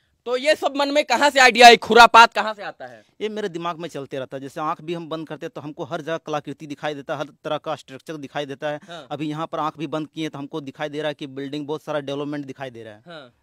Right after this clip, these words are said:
Speaker 2: हाँ, बिल्कुल।
Speaker 1: आ, मतलब आंख बंद करते हैं तो सब चीजों की अनुभूति होती है
Speaker 2: हाँ, बिल्कुल।
Speaker 1: कि हम ये, ये कर सकते हैं।
Speaker 2: हाँ, बिल्कुल।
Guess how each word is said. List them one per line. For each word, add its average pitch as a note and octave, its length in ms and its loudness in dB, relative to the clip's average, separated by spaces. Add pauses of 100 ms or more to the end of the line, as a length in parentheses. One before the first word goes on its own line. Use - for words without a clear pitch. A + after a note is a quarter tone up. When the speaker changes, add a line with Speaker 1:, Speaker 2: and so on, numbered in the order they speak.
(120)
Speaker 2:
हाँ, A#2 120 -18
बिल्कुल। G#2+ 300 -20 (120)
Speaker 1:
आ, A3+ 220 0
मतलब C4 260 2
आंख C4+ 280 4
बंद C4 280 0
करते B3+ 280 2
हैं C#4 180 0
तो C#4 120 -4
सब C4+ 240 0
चीजों B3 320 -4
की B3+ 100 -4
अनुभूति A3+ 460 -2
होती F#3 260 -6
है G#3+ 160 -8
Speaker 2:
हाँ, B3 120 -18
बिल्कुल। A#2+ 320 -16
Speaker 1:
कि G#3 60 -10
हम A#3+ 100 -6
ये, B3 140 6
ये B3 140 6
कर A3+ 180 0
सकते E3 300 -16
हैं। D3 100 -18
Speaker 2:
हाँ, A#2 220 -12
बिल्कुल। G#2+ 320 -20